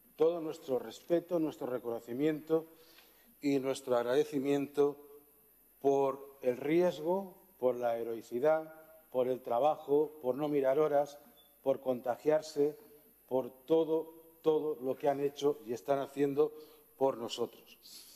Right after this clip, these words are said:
Y mire, voy a seguir con las gracias. Muchas, muchas gracias a usted personalmente, porque nos ha hecho un informe en el que nos ha hablado de cómo estamos.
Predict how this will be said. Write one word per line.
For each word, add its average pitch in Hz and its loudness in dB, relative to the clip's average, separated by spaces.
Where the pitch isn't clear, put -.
Y 147 -2
mire, 190 4
voy 190 4
a 190 2
seguir 190 0
con 180 2
las 175 2
gracias. 127 -4
Muchas, 175 0
muchas 165 2
gracias 151 0
a - 2
usted 156 0
personalmente, 170 0
porque 180 2
nos 151 -2
ha 190 4
hecho 190 0
un 190 2
informe 190 0
en 165 2
el 160 4
que 151 -4
nos 147 -2
ha 180 6
hablado 190 2
de 170 0
cómo 208 2
estamos. 202 -2